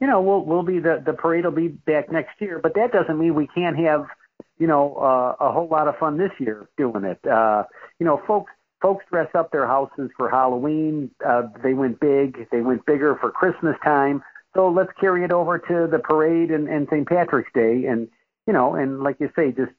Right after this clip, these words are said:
just go that, go that little, little bit more, and, you know, maybe win some, win some cash. <laughs>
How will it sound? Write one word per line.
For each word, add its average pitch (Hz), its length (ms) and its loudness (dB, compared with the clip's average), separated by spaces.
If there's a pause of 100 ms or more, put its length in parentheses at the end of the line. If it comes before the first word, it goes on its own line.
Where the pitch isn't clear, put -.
just 127 160 -4
go 139 160 2
that, 123 240 0 (140)
go 131 100 2
that 123 220 0
little, 127 280 0
little 139 220 0
bit 127 200 -2
more, 131 320 2
and, 113 120 -4 (140)
you 226 80 -6
know, 196 320 -8
maybe 156 360 0
win 165 220 0
some, 170 260 -2
win 170 220 -2
some 175 160 -4
cash. 220 340 0 (240)
<laughs> - 120 2